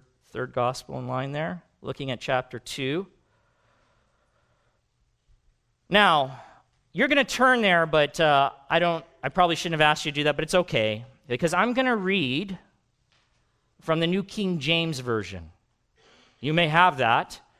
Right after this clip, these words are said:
We use the English Standard Version here, the E S V. You may have another, another translation. But I'm gonna read from the New King James Version,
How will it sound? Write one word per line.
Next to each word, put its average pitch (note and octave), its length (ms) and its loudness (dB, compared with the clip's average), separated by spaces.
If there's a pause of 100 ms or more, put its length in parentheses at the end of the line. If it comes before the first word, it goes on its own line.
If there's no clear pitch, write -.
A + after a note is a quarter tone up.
(120)
We A#2+ 120 -6
use D3 200 -2
the C#3 280 -4
English D#3 600 -4
Standard D3 440 -4
Version G#2+ 300 -6
here, A2 160 -8
the C3 200 -6
E A#2+ 60 0
S G#2 180 -4
V. F#2 120 -14
You B2 200 -6
may D3 100 -2
have C3+ 140 -4
another, G#2+ 340 -4
another G#2+ 180 -6
translation. F#2+ 560 -10 (440)
But G3+ 100 -2
I'm D4 60 0
gonna E4+ 140 4
read C4 160 0
from B3 100 -2
the A3+ 60 0
New A3 120 0
King G3+ 220 -2
James F#3 380 0
Version, B2+ 600 -4